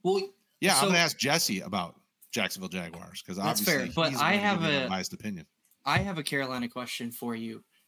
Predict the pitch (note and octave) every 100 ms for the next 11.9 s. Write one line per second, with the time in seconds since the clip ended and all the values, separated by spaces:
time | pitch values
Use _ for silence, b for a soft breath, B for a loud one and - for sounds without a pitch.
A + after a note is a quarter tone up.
0 | _ C3 A#2+ A2+ A#2 A#2 A#2 - - -
1 | - - _ _ _ - G2 - - _
2 | _ - C3+ C3+ C3 B2+ B2 A#2+ - C#3
3 | C3 A#2+ A#2 A2 A2 - _ _ _ E3
4 | D#3 D#3+ D#3+ - A#2+ A2+ - - B B
5 | B B _ _ _ _ _ - - C#3
6 | A#2+ A#2+ A#2+ B2 A#2 A#2+ B2+ A#2 - -
7 | _ _ _ _ _ _ _ _ _ _
8 | _ _ _ _ _ _ _ _ - -
9 | D#3 F#3 G#3 G3 - - _ _ _ C#3+
10 | D#3+ E3+ C#3+ C#3 B2+ A#2 A#2+ A#2+ A2+ B2
11 | B2 A#2+ A#2 A#2 A#2 - - -